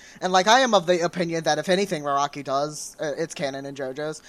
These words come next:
So yes, Naruto is canon in JoJo's. One Piece is canon in JoJo's. The fact that Shokotan has a child with Jotaro is canon in JoJo's.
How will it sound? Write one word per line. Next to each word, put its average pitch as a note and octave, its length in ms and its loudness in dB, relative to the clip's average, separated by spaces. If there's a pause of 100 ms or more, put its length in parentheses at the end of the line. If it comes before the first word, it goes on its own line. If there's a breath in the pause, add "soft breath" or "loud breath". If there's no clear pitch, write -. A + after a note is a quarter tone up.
(140)
So F#3 140 2
yes, F3+ 360 4
Naruto F3 520 0
is E3+ 100 -6
canon D#3+ 380 -4
in D#3+ 100 -8
JoJo's. D3+ 640 -6 (260)
One D3+ 220 0
Piece F3+ 200 -4
is E3+ 120 -8
canon E3 340 -4
in E3 80 -8
JoJo's. D3+ 640 -6 (480 soft breath)
The F#3 100 -2
fact F#3+ 240 4
that G3+ 120 6
Shokotan F3+ 760 4
has F3 180 2
a F3 40 -4
child E3 380 6
with E3 200 -10
Jotaro D#3 580 2
is D#3 120 -8
canon D#3+ 360 -4
in E3 100 -6
JoJo's. D3+ 680 -4